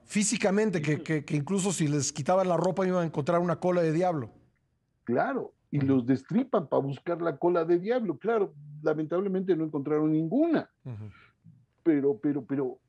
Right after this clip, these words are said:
Speaker 2: ese horror de las mujeres con las orejas arrancadas, de los dedos mochos,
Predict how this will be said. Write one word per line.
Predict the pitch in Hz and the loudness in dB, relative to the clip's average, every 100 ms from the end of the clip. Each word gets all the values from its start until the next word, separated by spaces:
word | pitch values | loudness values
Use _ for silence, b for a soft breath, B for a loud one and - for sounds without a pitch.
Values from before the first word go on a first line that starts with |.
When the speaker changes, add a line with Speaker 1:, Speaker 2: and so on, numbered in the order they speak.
| - | -4
Speaker 2:
ese | 190 190 269 | -4 -2 -4
horror | 262 151 143 143 151 151 | -2 -2 0 2 2 2
de | 123 | 0
las | 107 104 | 0 -2
mujeres | 117 - 143 127 | -4 -2 -4 -2
con | 135 123 | 0 2
las | 107 | 2
orejas | 117 127 - - | 0 0 -2 -4
arrancadas, | 110 95 107 113 120 117 131 120 107 | -4 -4 -6 -4 0 2 4 2 0
de | 113 | -2
los | 113 110 | -2 0
dedos | 127 123 123 95 | 0 0 -2 -2
mochos, | 110 123 151 147 127 107 | -2 0 0 -2 -2 -2